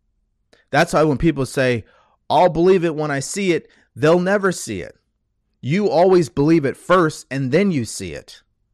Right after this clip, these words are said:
Whether you believe in something negative or positive, it doesn't matter. It's what you believe in is what you're going to experience. And again, you did not create your belief system. Your parents did that. Your environment did that.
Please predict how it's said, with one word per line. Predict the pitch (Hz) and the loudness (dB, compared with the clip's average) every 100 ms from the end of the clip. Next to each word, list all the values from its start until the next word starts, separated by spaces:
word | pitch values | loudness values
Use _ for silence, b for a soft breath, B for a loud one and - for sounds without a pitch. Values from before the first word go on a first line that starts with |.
| _ _ | _ _
Whether | 123 143 127 | 0 0 0
you | 147 | 0
believe | 127 139 139 | -2 -2 -2
in | 123 | -4
something | - 131 117 110 | -4 -6 -4 -4
negative | 123 147 185 202 - | -2 -2 -4 -4 -4
or | 151 | -4
positive, | 165 175 170 117 98 95 | 0 -2 -2 -4 -6 -6
it | 113 | -2
doesn't | 147 156 113 | -2 -2 -2
matter. | 156 151 - _ _ _ _ _ _ _ _ _ _ _ _ | 0 0 -6 _ _ _ _ _ _ _ _ _ _ _ _
It's | 131 - | -12 -10
what | 110 160 - | 0 0 2
you | 151 | -2
believe | 143 123 143 208 160 | 0 -2 -2 -4 -6
in | 120 117 | -6 -6
is | 120 107 | -10 -6
what | 131 127 | -6 -6
you're | 117 | -8
going | 113 135 127 | -6 -6 -6
to | 107 | -8
experience. | 95 - 92 - - - - _ _ _ _ _ _ _ _ _ _ _ | -10 -12 -12 -10 -14 -18 -20 _ _ _ _ _ _ _ _ _ _ _
And | 113 113 | -6 -4
again, | 110 170 127 | 2 2 2
you | 110 135 | 0 0
did | 143 | 0
not | 131 123 | -2 -4
create | - 120 | -4 -4
your | 113 113 | -2 -4
belief | 117 151 | -4 -4
system. | - 113 - 80 80 _ _ | -4 -8 -8 -14 -16 _ _
Your | 110 | -8
parents | - 147 139 - | -4 -4 -4 -8
did | 98 | -8
that. | 85 80 | -8 -8
Your | 104 101 | -8 -6
environment | 101 123 143 87 | -2 -2 -2 -6
did | 80 76 | -10 -14
that. | 73 - | -16 -18